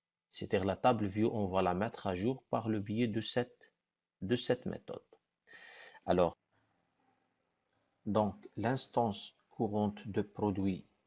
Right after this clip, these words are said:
list handler, il va connaître une instance ou bien l'instance courante de produit list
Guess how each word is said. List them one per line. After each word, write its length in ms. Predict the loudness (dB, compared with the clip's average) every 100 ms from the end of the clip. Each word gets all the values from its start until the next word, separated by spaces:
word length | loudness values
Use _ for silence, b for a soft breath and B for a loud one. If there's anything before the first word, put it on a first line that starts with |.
| -6
list 360 | -2 -2 -2 -10
handler, 420 | -12 -6 -4 -4 -10 _ _ _ -4
il 160 | -2
va 180 | 0 0
connaître 720 | 0 -4 0 -2 -4 -16 -20 _ _ _ _
une 180 | -2 -2
instance 640 | -2 -6 -6 -4 -4 -6
ou 60 | -6
bien 160 | -2
l'instance 560 | -2 -4 -6 -6 -6 -6
courante 600 | -6 -6 -4 -4 -6 -10 _ -10
de 80 |
produit 600 | -10 -6 -4 0 0 -2 -6 _ _ _
list 460 | -8 -8 -10 -20